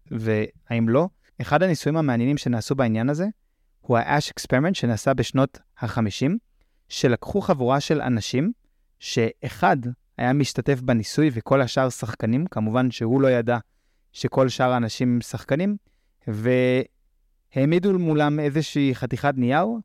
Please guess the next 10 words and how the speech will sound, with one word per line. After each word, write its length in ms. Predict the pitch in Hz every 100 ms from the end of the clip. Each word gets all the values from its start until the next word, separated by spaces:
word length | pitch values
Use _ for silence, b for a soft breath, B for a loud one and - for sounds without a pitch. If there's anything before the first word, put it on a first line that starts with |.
| _ _ _
עם 120 | - 135
כמה 280 | 143 160
קווים, 540 | 170 - 135 156 139 131 - _ _ _ _
שהקווים 680 | - - 123 120 - 131 208 190
פחות 360 | - - 185 165
או 60 |
יותר 320 | 143 139 156
היו 200 | 135 131
באותו 280 | 135 120 -
אורך, 460 | 131 160 214 -